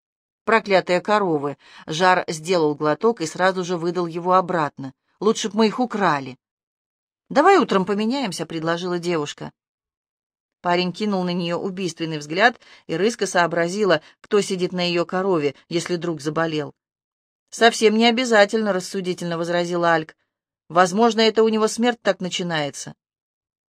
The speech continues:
«Ты же в это не веришь», — опешила Рыска.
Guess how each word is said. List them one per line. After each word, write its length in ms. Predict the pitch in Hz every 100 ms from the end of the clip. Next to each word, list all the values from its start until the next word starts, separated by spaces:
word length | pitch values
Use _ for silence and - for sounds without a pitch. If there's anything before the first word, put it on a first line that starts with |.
| _ _ _ _
«Ты 120 | 320
же 140 | 254 269
в 40 |
это 200 | 262 262
не 160 | 254 240
веришь», — 320 | 175 160 165
опешила 500 | 165 170 160 170 165
Рыска. 380 | 165 156 -